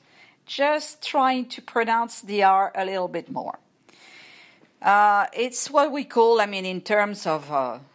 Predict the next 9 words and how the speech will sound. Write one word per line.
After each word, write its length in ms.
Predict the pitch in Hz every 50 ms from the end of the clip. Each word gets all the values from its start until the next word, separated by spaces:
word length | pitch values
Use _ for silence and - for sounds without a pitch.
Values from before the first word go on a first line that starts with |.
| _ _ _ -
in 200 | 170 165 170 170
linguistics, 1040 | 170 220 254 262 220 233 233 - - - - 190 185 190 190 - - - - - - -
we 240 | 160 175 190 185
call 400 | 180 - - - 226 220 220 208
it 360 | 180 156 147 165 _ - - - _ _ - - - - _ _ _ -
a 220 | - 170 160 151 - - _ _ _ _ _ -
uvular 920 | - - 202 208 220 226 226 180 185 175 156 143 139 135 139 143 170 190 _ _ _ _ _ _ _ _ _ _
fricative. 800 | - - - - - 240 240 - 190 - - - 143 120 - - _ _ - - - _ _ _ _ _ _ _ _ _ _ _ _ _ - - - _ _ _ _ _ _ _ _ _ _ _ -
And 300 | 190 190 190 185 180